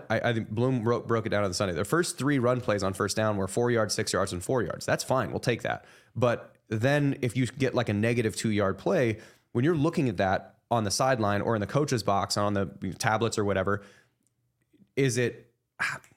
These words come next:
mean, Hufford just jumped out a window. Like, he just, he just missed. And we can still get that play again. Hey, Jared, just keep your, you know, keep your hips down. Make sure, you know, number eight's gonna swim hard. Make sure whatever, whatever. Is it that one play that we missed on, or is the entire run formation not gonna work?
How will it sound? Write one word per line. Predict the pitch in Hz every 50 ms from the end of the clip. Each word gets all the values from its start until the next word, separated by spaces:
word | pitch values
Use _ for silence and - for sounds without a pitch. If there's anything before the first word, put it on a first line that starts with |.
| _ _ -
mean, | 127 110 92
Hufford | - - 131 127 - 113 92
just | 98 92 -
jumped | 123 113 98 -
out | 101 95
a | 95
window. | 92 90 80 - 95
Like, | 104 110 101
he | 113
just, | 113 131 120 -
he | - - 139
just | 127 127 117 -
missed. | 104 98 - - - - - - - _ _ -
And | 117 120 113 110 104 104 98 - - - -
we | - 101 82 123 131
can | 120 143 123
still | - - 170
get | 139 139 -
that | 120 -
play | - 131 110 104
again. | 104 117 113 101 95
Hey, | 123 123 -
Jared, | - 127 120 101 90
just | 107 -
keep | - 190 185
your, | 185 151 123 - - - _
you | 113 107 85
know, | 98 -
keep | - - 147 -
your | 139 120
hips | 131 127 -
down. | - 123 113 113 113 107 - - - _ -
Make | 120 123
sure, | 120 - 139 123
you | 98 101 110 104
know, | 98 95
number | 104 117 120 120 104
eight's | 117 117 113 -
gonna | - 113 98
swim | - - - 131 120 117 98
hard. | 104 110 104 101 101
Make | 101 104 98
sure | - - 113 101
whatever, | 95 104 110 107 98 95 104
whatever. | 95 98 92 80 73 - - - - - _ _ _ _ _
Is | 151 127 127
it | - 110
that | 123 107 - 101
one | 107 127 135 139 135
play | - - 123 120 139 147
that | 127 -
we | 110 104 98
missed | 101 117 156 - - 190
on, | 190 202 220 226 220 -
or | - 131 131 131
is | 123 110
the | 101 127 98
entire | 113 110 - - 139 156 156
run | 131 104 110 120 123 127 117
formation | - 123 117 110 104 107 107 - - 101 95
not | 98 104 107 -
gonna | - 95 92
work? | 90 98 87 - -